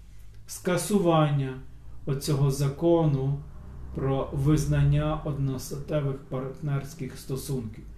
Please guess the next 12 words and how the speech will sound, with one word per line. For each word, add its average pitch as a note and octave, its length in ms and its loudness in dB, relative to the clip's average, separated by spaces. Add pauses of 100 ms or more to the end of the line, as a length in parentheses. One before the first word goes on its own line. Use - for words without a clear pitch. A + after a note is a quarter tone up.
(320)
Бо C3+ 120 0
це C3+ 180 -2
перший, D#3+ 560 4 (120)
це - 160 0
наступний C#3+ 540 0
крок D3+ 380 2
для C3 120 2
того, C3+ 340 4
щоб B2 420 2 (360)
узаконити, E3 1300 6 (960)
е, B2+ 500 -4 (840)
оці C#3+ 640 0